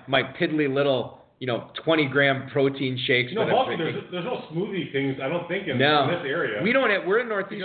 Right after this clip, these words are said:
Speaker 2: Because
Speaker 1: Wis-,
Speaker 2: the people here are poor.
Speaker 1: Yeah, Brandon, we're in, uh, Northeast
Speaker 2: <laughs>
Speaker 1: Wisconsin here,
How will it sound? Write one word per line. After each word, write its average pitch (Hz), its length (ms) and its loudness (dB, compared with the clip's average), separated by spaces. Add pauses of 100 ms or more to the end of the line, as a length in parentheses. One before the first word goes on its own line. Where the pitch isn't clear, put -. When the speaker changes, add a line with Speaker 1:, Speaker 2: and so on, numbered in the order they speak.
Speaker 2:
Because - 20 -10
Speaker 1:
Wis-, 165 180 -8
Speaker 2:
the 180 60 -8
people 175 160 -10
here 139 120 -8
are 113 200 -10
poor. 135 200 -8
Speaker 1:
Yeah, 175 220 0
Brandon, 190 360 -4
we're 208 140 -4
in, 208 180 -6
uh, 165 140 -4
Northeast 170 420 -8
Speaker 2:
<laughs> - 40 -14
Speaker 1:
Wisconsin 156 640 -2
here, 127 340 -2